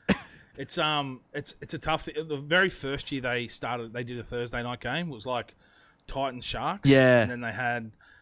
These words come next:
Speaker 2: the Friday night, Saturday, Sunday.
Speaker 1: Yeah.
Speaker 2: And we were lucky enough, we, we snagged our way into a box
Speaker 1: Oh,
Speaker 2: at
Speaker 1: wow.
Speaker 2: Suncorp for the Thursday night.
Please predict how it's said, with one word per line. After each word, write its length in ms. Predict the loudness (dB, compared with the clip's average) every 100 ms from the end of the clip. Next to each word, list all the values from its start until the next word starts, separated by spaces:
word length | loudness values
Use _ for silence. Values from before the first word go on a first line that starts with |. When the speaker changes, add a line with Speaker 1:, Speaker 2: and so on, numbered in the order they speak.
| _
Speaker 2:
the 60 | -14
Friday 360 | -4 -2 0
night, 260 | -2 -6 -6
Saturday, 300 | -6 -6 -8
Sunday. 580 | -8 -8 -8 -8 -10 -6
Speaker 1:
Yeah. 220 | 0 0 0 -6 -8
Speaker 2:
And 640 | -4 -2 -2 -2 -6 -12 -18 -6
we 180 | -2
were 80 | 0
lucky 280 | 0 -2 -4
enough, 280 | -8 -8 -8
we, 140 | -8
we 180 | -6 -8
snagged 420 | -8 -6 -6 -4
our 120 | -4
way 240 | -4 -4 -6
into 540 | -8 -8 -8 -8 -10 -12 -10
a 220 | -8 -6
box 600 | -6 -6 -6 -4 -4 -6 _ 2
Speaker 1:
Oh, 140 | 6 6
Speaker 2:
at 40 |
Speaker 1:
wow. 360 | 6 6 6 4
Speaker 2:
Suncorp 140 | 0
for 60 | -6
the 120 | -6
Thursday 500 | -6 -2 -2 -2 -4
night. 260 | -4 -6